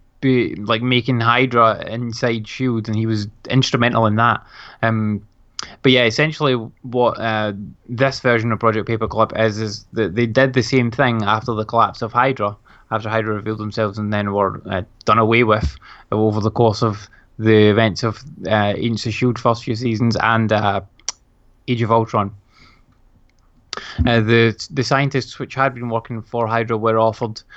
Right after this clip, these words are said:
uh, relocation and, uh, fake identities and whatnot to come and work on behalf of shield. And obviously a lot of them went for it because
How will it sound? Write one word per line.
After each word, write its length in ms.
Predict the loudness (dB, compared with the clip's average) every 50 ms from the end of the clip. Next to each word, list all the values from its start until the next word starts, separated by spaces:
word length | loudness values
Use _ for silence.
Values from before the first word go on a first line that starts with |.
| -20 -14 _ -2
uh, 260 | 0 0 0 0 -2 -4 -8 _ _ _ _ _ _ _ _ _ _ _ -12 -4 2
relocation 720 | 4 6 6 6 4 4 2 2 0 0 -2 -2 -2 0
and, 260 | 0 0 0 0 0 2
uh, 140 | 0 0
fake 260 | 0 0 0 -2 0 0
identities 420 | 0 2 2 0 0 -2 -6 -4 -2
and 140 | -2 0 0
whatnot 420 | 0 0 2 2 2 2 0 -2
to 60 | -4
come 200 | -2 0 0 2
and 200 | 2 0 -2 -4 -4 -6 -2
work 340 | 2 2 2 0 -2 -8 -16 -8 -2
on 160 | 0 2 2
behalf 300 | 2 2 2 0 0 -2
of 100 | -6 -2
shield. 300 | 0 2 2 2 -2 -6 -6 _
And 260 | -2 0 0 0 0
obviously 360 | 0 0 0 0 0 0 0
a 40 | 2
lot 200 | 2 2 0 0
of 80 | 0 -2
them 140 | -2 -2 -2
went 200 | -2 -4 -4 -4
for 200 | -2 0 2 2
it 100 | 2 0
because 380 | -2 -4 -4 -4 -6 -8 -12